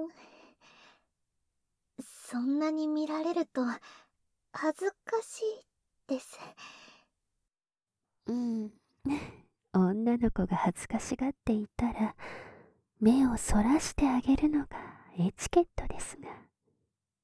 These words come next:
Speaker 2: それは普通のお付き合いの話ですね。いいですか？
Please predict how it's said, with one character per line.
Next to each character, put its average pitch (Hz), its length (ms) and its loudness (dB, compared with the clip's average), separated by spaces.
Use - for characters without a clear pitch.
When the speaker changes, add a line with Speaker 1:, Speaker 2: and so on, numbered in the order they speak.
Speaker 2:
そ - 240 10
れ - 80 10
は - 260 -6
普 - 280 -10
通 226 340 2
の 262 300 4
お 262 40 0
付 - 240 -12
き 320 260 6
合 277 160 -8
い - 160 -18
の 175 120 2
話 190 500 -2
で 233 120 0
す - 180 -20
ね。 185 100 -4
い 190 200 4
い - 20 0
で - 160 -4
す - 160 -10
か？ 226 480 -4